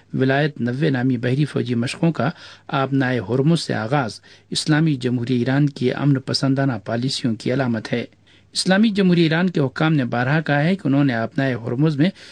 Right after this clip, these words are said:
سیکورٹی اور سلامتی کو یقینی بنانے کے لیے ضروری تدابیر اپنا رکھی ہیں اور وہ کبھی بھی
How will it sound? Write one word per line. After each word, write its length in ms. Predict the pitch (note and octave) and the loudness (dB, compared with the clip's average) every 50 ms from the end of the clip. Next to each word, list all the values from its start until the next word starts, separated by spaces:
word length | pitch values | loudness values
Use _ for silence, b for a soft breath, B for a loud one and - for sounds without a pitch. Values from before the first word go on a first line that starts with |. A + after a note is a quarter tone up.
| B B B | B B B
سیکورٹی 540 | - - - - B2+ - D#3 D#3 D3+ D3 F3 | -10 -4 -2 0 0 2 2 2 2 2 2
اور 140 | F3+ E3+ D3+ | 2 2 2
سلامتی 500 | - - C3+ C3 B2 C3 C#3 C3+ - D#3+ | 0 -2 -2 0 0 0 0 0 0 -2
کو 140 | D3+ - C#3 | -2 0 0
یقینی 460 | B2 B2 B2 B2+ - D#3 E3 E3+ D#3+ | 0 0 -2 0 2 2 4 4 4
بنانے 360 | C3 A#2+ A#2 A#2 B2 D3+ E3 | 2 0 0 0 2 2 2
کے 100 | D3+ - | 2 0
لیے 180 | B2 C3+ E3 F3 B B B B B B B - | 2 2 2 0 B B B B B B B -12
ضروری 460 | - A#2 C3 C#3+ D#3+ E3 D#3+ F3+ F3 | -6 -2 0 2 2 2 2 2 0
تدابیر 560 | D3+ - A#2 G#2 A2+ A#2 A2+ B2+ D3+ C#3+ C3 | 0 0 -2 -2 -2 -2 0 0 2 2 2
اپنا 300 | A#2 A2 - - A#2+ A#2 | 0 -2 -4 -4 -4 -4
رکھی 360 | A2+ A2 - - - D#3+ D3 | -4 -4 -4 -2 2 4 4
ہیں 100 | C#3 E3+ G3 b b b b - | 4 2 0 b b b b -4
اور 140 | - D3+ | 0 2
وہ 120 | D3 D#3+ E3+ | 4 4 4
کبھی 280 | D#3 - D#3+ C#3+ F#3 F#3+ | 2 2 0 2 2 2
بھی 180 | D3+ D#3+ F#3+ | 2 2 0